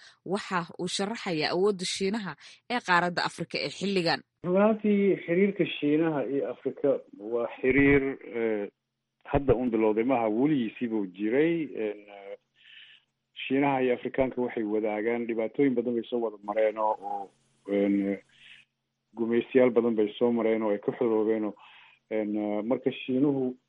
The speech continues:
Speaker 2: Afrika runtii, yani, wuxuu, eh, xiriirkiisi wuxuu yahay xiriir dhaqaale, xiriir siyaasadeed, xiriir, maxaan yidhahdaa, ganacsi, xiriir nabadeed. Iyo Shiinuhu maadaama uu maanta noqday, yani,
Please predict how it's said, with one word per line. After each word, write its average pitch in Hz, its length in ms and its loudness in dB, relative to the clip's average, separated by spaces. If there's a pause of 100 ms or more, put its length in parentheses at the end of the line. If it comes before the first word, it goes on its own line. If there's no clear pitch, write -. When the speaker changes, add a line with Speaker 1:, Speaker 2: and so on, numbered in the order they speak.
(260)
Speaker 2:
Afrika 139 500 -4 (120)
runtii, 127 540 -2
yani, 110 440 -6
wuxuu, 117 400 -2 (220)
eh, 101 500 -2 (220)
xiriirkiisi 131 520 -2
wuxuu 127 260 -4
yahay 113 260 -4
xiriir 127 260 4
dhaqaale, 104 560 -4 (220)
xiriir 123 340 -2
siyaasadeed, 113 600 -2 (440)
xiriir, 135 400 -4
maxaan 120 320 -10
yidhahdaa, 107 300 -6 (360)
ganacsi, 123 680 -4 (320)
xiriir 135 300 2
nabadeed. 113 640 0 (540)
Iyo 202 360 2 (960)
Shiinuhu 190 540 -2
maadaama 143 520 0
uu 120 100 -2
maanta 139 320 -2
noqday, 110 460 -4
yani, 101 340 -8